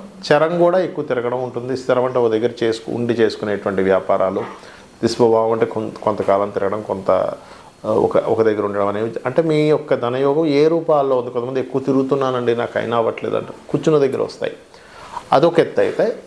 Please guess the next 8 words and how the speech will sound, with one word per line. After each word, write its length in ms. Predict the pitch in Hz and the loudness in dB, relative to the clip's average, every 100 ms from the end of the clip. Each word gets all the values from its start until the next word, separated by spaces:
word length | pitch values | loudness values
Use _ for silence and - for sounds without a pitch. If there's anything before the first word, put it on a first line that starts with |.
| - | -4
ఏ 240 | 147 156 190 | 2 4 4
గ్రహం 340 | 202 175 190 | 2 0 -2
ద్వారా 240 | 180 175 | 0 2
ఎటువంటి 360 | 185 151 143 135 | 2 0 -2 -2
ధనయోగం? 500 | 113 110 101 - - - _ - | -2 -2 -2 -4 -6 -14 _ -2
మీకు 480 | 170 156 139 - 123 123 | 2 2 2 0 0 2
రవి 200 | 135 175 | 2 0
కనుక 220 | 190 | -2